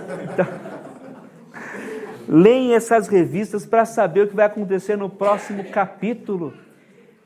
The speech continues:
E aí você pergunta para o irmão ou para a irmã, "Você já leu Charles Spurgeon?" "Nunca li." "Você já leu John Wesley?"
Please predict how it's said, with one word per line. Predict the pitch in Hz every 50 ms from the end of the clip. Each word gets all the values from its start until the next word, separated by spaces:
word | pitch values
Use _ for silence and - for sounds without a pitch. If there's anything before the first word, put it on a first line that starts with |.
| _ -
E | 196
aí | 247
você | 262 277 247 - 262
pergunta | 254 - 247 226 208 180 214 247 254 233 240
para | 220 233 226 220
o | 214
irmão | 214 196 190 190 214 233 240 226
ou | 214 - 202 202 202
para | 202 226 220
a | 202
irmã, | 202 202 196 190 202 202
"Você | 190 220 214 240 240
já | 220 226 220
leu | 208 226 240 233 220 - - - - _ _ _ _ _ _ _ _ _ _ _ _ _ _ _ _
Charles | _ - 208 226 233 220 214 208 190
Spurgeon?" | 180 190 - - - _ - 226 254 262 233 180 180 208 180 143 135 - - - _ _ _ _ _ _ _ _ _ _ _ _ _ _
"Nunca | - 139 147 160 - 208 208
li." | 185 175 196 214 202 - - - - _ _ _ _ _ _ _ _ _ _ _ _ _ _ _
"Você | - 139 202 202 247 226
já | 233 226
leu | 214 220 233 226 226
John | 156 143 208 214 202 185
Wesley?" | 185 208 247 233 196 226 220 208 185 156 135 135 - -